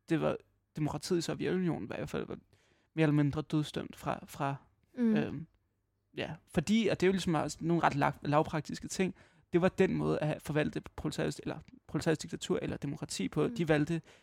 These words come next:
Speaker 1: øh, som der var politisk, øh, modvind for, eller medvind for
Speaker 2: Mm.
Speaker 1: i Sovjetunionen på det tidspunkt, så det var det, de valgte, men, men det havde jo nogle, øh, uforudsigelige konsekvenser, som der senere kom hen og, og bed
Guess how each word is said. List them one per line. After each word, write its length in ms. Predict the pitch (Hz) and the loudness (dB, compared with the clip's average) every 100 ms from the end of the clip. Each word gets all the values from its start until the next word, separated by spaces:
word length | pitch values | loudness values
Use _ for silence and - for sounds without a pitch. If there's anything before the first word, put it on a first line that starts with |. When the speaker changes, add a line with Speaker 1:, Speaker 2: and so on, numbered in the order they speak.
| _ _ | _ _
Speaker 1:
øh, 240 | 147 143 131 143 | 0 0 0 -4
som 160 | - 165 | 0 4
der 80 | 151 | 6
var 120 | 143 - | 4 2
politisk, 560 | - 160 147 160 151 - | -2 0 0 -2 -2 -2
øh, 300 | 151 147 143 | 0 0 -2
modvind 440 | - 151 175 180 - | 2 6 6 4 0
for, 260 | - 143 135 - _ | 0 0 -2 -10 _
eller 140 | 151 | 2
medvind 420 | 143 160 180 185 | 6 8 8 4
for 240 | - 156 143 - | 0 0 -2 0
Speaker 2:
Mm. 180 | 233 220 | 2 2
Speaker 1:
i 40 | |
Sovjetunionen 640 | - 156 139 156 170 151 143 | 2 2 4 2 2 0 -2
på 80 | 147 | 0
det 140 | 170 | 0
tidspunkt, 360 | - 170 170 151 | 0 -2 -2 0
så 40 | |
det 40 | |
var 160 | 165 170 | 2 2
det, 60 | 160 | 2
de 120 | 143 | 2
valgte, 260 | 151 156 | 2 4
men, 220 | 202 151 131 - - | 4 2 0 -8 -4
men 100 | 156 | 0
det 120 | 151 | 4
havde 180 | 151 185 | 6 6
jo 80 | 190 | 6
nogle, 340 | 156 143 143 | 4 2 2
øh, 80 | 135 139 - _ _ | 0 -4 -16 _ _
uforudsigelige 720 | 175 156 175 151 - 190 156 151 | 0 4 6 6 4 2 2 2
konsekvenser, 640 | 151 139 - 190 165 160 | 0 -4 0 0 0 -4
som 160 | 156 151 | -4 -2
der 140 | 151 | -2
senere 260 | 156 - 165 | -2 0 0
kom 200 | - 151 | 0 0
hen 140 | 147 | 0
og, 160 | 135 147 | 0 -2
og 140 | - 143 | -2 2
bed 200 | 160 | 4